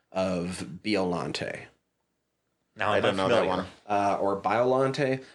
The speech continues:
Speaker 1: Biolante was a, I believe from nineteen eighty-nine,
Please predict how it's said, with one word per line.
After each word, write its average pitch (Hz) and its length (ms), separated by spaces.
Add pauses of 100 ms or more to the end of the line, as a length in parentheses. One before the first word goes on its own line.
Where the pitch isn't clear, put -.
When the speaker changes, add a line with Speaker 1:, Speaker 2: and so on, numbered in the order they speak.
(160)
Speaker 1:
Biolante 139 1000
was 101 680 (140)
a, 95 680 (600)
I - 280
believe 120 320
from 110 220
nineteen 123 580
eighty-nine, 107 1600